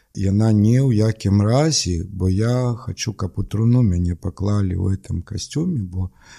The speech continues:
мае родныя на тым свеце мяне без яго не пазнаюць».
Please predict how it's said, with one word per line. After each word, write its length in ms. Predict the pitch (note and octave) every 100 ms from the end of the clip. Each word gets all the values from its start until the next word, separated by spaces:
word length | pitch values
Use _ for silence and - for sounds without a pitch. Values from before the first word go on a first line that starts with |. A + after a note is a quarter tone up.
| -
мае 300 | F2+ F#2+ F#2+ F#2
родныя 400 | A2 B2 A#2 G2+
на 140 | F#2
тым 220 | - G2+ G2+
свеце 480 | - G2+ F#2 -
мяне 320 | G2 F#2 F#2 F2+
без 240 | F2 E2+
яго 300 | F#2 F2 F#2+
не 100 | F#2+
пазнаюць». 800 | - A#2+ A2 G#2 E2 D#2+ - -